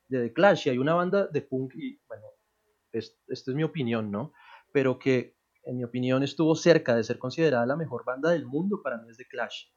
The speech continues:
O sea, es una banda que cambió el rock and roll, una banda que apenas estuvo diez años igual,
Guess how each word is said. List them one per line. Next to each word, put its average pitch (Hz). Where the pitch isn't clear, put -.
O 107
sea, 104
es -
una 123
banda 139
que 151
cambió 110
el 104
rock 135
and 110
roll, 156
una 123
banda 131
que 151
apenas 120
estuvo 113
diez 135
años 165
igual, 98